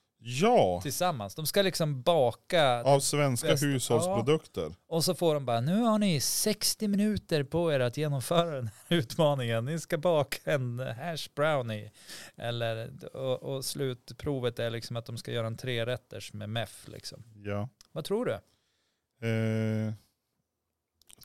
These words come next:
Speaker 1: tror det eller ej, men jag har kollat och det är så svårt att få tag på ingredienserna i Sverige.
Speaker 2: Det är så alltså?
Speaker 1: Ja, när det gäller
Speaker 2: Vad
Speaker 1: meth.
Speaker 2: har, vad har du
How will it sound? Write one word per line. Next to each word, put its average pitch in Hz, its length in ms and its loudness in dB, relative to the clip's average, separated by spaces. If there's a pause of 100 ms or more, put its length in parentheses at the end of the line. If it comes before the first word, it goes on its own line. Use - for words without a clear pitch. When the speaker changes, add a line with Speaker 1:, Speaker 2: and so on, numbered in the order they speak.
Speaker 1:
tror 143 200 0
det 117 100 -2
eller 110 220 0
ej, 110 260 -2
men 107 240 -2
jag 113 80 -2
har 147 80 0
kollat 151 520 0
och 113 60 -4
det 127 100 -8
är 139 60 -8
så 139 140 -8
svårt 151 400 -4
att 113 80 -8
få 113 80 -4
tag 117 280 -2
på 113 80 -4
ingredienserna 110 640 -4
i 90 40 -4
Sverige. 87 420 -6 (200)
Speaker 2:
Det 156 140 -6
är 175 260 0
så 110 180 -4
alltså? 98 220 -4
Speaker 1:
Ja, 101 420 0
när 110 120 -8
det 101 80 -2
gäller 98 140 -2
Speaker 2:
Vad 101 100 -2
Speaker 1:
meth. 101 240 -4
Speaker 2:
har, 117 220 -6
vad 117 180 -6
har 82 240 -10
du 82 100 -18